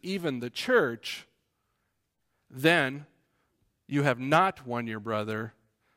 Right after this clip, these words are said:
and you need to go to step four. Okay? And I put it in red there just so you can see the implied contingencies there. It's not in the text, but the logic of the passage flows this way in between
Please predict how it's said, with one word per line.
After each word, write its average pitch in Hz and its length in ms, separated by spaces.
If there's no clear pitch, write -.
and 123 140
you 120 80
need 123 140
to 117 60
go 113 120
to 107 80
step 104 260
four. 98 400
Okay? 120 200
And 120 80
I 120 60
put 208 180
it 208 80
in 147 160
red 131 320
there 117 180
just 139 240
so 175 80
you 156 140
can 120 240
see 127 440
the 131 180
implied 143 640
contingencies 117 960
there. 117 320
It's - 140
not 147 200
in 170 120
the 139 80
text, 147 520
but 127 160
the 120 100
logic 147 560
of 123 120
the 117 80
passage 139 520
flows 147 400
this 110 240
way 117 200
in 117 160
between 117 520